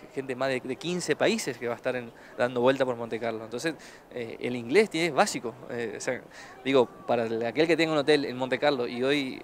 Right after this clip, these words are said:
eh, no tiene por lo menos tres o cuatro personas que hablen inglés, el año que viene va a estar complicado. Yo, eh, para que están mirando así, eh, eh, mandemos a capacitar a nuestra gente en inglés, en portugués.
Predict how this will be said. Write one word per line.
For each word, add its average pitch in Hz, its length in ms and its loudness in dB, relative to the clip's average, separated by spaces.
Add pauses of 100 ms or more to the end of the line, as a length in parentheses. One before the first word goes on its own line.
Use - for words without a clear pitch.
eh, 113 280 -8
no 131 200 -4
tiene 143 280 -2
por 120 160 -14
lo 123 60 -8
menos 139 220 -6 (260)
tres 151 180 -2
o 135 60 -6
cuatro 143 180 2
personas 139 240 -6
que 127 100 -2
hablen 139 140 0
inglés, 143 320 0
el 135 80 -6
año 139 160 -6
que 127 60 -4
viene 156 200 -2
va 139 120 -4
a - 20 0
estar 156 140 -2
complicado. 165 420 0 (720)
Yo, 143 100 0
eh, - 280 -6 (180)
para - 140 -12
que 120 60 -16
están 147 180 0
mirando 156 260 4
así, 175 200 0
eh, 123 280 -8 (220)
eh, 120 80 -8
mandemos 123 760 2
a 127 80 -4
capacitar 131 540 2
a 160 80 4
nuestra 151 240 -4
gente 156 360 -4 (360)
en 120 140 -2
inglés, 135 440 2
en 120 100 -6
portugués. 123 760 2